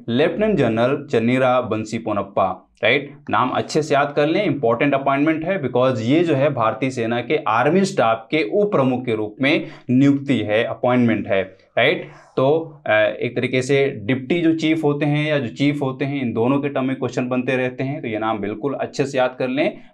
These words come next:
बात हो रही डिप्टी चीफ of army staff of the Indian Army की। अगर हम यहाँ पे other options की बात करें, लेफ्टिनेंट जनरल मनोज पांडे की, तो मैं आपको बता दूं कि लेफ्टिनेंट जनरल मनोज पांडे जो हैं वो vice chief of the army staff हैं, Right?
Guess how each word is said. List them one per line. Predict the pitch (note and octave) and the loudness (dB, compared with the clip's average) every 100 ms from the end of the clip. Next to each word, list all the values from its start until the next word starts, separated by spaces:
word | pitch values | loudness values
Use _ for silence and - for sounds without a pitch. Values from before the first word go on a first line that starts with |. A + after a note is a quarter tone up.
| - | -2
बात | A2 B2 | 0 2
हो | A#2 | 0
रही | C3+ B2+ | 0 0
डिप्टी | B2 B2 D#3+ | -2 -2 -4
चीफ | - A2+ A#2 | -4 -2 -2
of | A#2 A#2+ | -2 0
army | G2+ A2 G#2+ | 0 0 -2
staff | - G2+ G#2 | 0 0 2
of | G#2 G#2+ | 0 2
the | G3 - - - | 0 -2 -10 0
Indian | C3 C#3+ C#3+ G#2+ G2 | 4 4 4 4 2
Army | G2 | -2
की। | F#2+ F#2+ F#2+ _ - | -4 -8 -10 _ -2
अगर | C3+ D#3+ | 2 2
हम | E3 | 2
यहाँ | E3 | 2
पे | D#3 | 2
other | B2+ C#3 D#3 | 2 4 2
options | D3 E3 D#3+ | 2 0 2
की | D3+ | 2
बात | D#3 D#3 | 2 2
करें, | E3 F3 G3+ - - | 0 2 0 -6 0
लेफ्टिनेंट | B2+ C#3 F3 D#3+ | 0 2 2 4
जनरल | D#3+ D#3+ | 4 2
मनोज | B2 A2 C3 C3+ | 2 2 0 0
पांडे | C#3 C#3 C#3+ D3 | 0 0 0 0
की, | D#3 E3+ D#3+ - _ - | 0 0 -2 -10 _ 0
तो | E3+ F#3+ - - | 0 0 -6 -2
मैं | A#2 | 0
आपको | B2+ C3 | 0 -2
बता | A#2 C3+ D3 | 0 2 2
दूं | E3 | 0
कि | E3 F3+ C3 C#3+ | 0 0 0 0
लेफ्टिनेंट | C#3+ C3 C#3+ F#3 F3+ | 0 2 2 0 2
जनरल | D3 D3+ D#3+ | 2 2 2
मनोज | B2 A#2+ D3+ D#3 | 0 2 0 2
पांडे | C3 C3 C#3 | 0 2 2
जो | B2+ | 0
हैं | A2+ B2+ | -2 -2
वो | C3+ D#3 D#3+ - G#2+ | 0 -2 -4 -10 -4
vice | A#2+ D#3+ G#3 | 0 2 2
chief | F#3 D#3 C#3+ | 0 0 2
of | A#2+ A#2+ | 0 0
the | C#3+ D3+ G#2+ | -2 0 0
army | G#2+ A2+ | 2 0
staff | G#2+ - G2 F#2+ | -2 0 0 0
हैं, | G2 F2+ - _ | -4 -6 -12 _
Right? | A#2 F3 F3+ | 0 0 -2